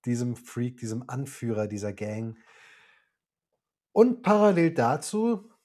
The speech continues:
gibt's noch eine andere Storyline, nämlich die von Doktor Ian Kelson und von Samson, dem Alpha aus dem ersten Teil. Man hat sich ja sicher ganz oft gefragt, warum hat er den Alpha im ersten Teil nicht gekillt?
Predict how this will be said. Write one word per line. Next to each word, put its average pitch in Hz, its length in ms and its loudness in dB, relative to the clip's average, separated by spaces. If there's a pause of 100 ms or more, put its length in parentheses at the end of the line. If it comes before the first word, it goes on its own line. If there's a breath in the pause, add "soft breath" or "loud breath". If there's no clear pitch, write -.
(120)
gibt's - 340 -6
noch 151 200 -2
eine 170 120 -6
andere 190 340 -2
Storyline, 117 640 -2
nämlich 127 260 -6
die 135 120 -10
von 135 220 -6
Doktor 135 280 -4
Ian 127 220 -6
Kelson 147 540 -4
und 151 260 -8
von 151 640 -4
Samson, 123 840 -4
dem 117 260 -6
Alpha 139 420 -4
aus 123 140 -10
dem 127 160 -10
ersten 120 360 -10
Teil. 104 340 -8 (260 loud breath)
Man 113 160 -8
hat - 140 -10
sich 147 140 -6
ja 147 80 -2
sicher 139 280 -8
ganz 143 260 -12
oft 135 200 -12
gefragt, 117 380 -10 (320 loud breath)
warum 139 580 -2
hat 127 160 -2
er 131 100 -2
den 127 220 -4
Alpha 143 380 -6
im 117 80 -4
ersten 107 320 -10
Teil 107 240 -8
nicht - 180 -14
gekillt? 104 480 -10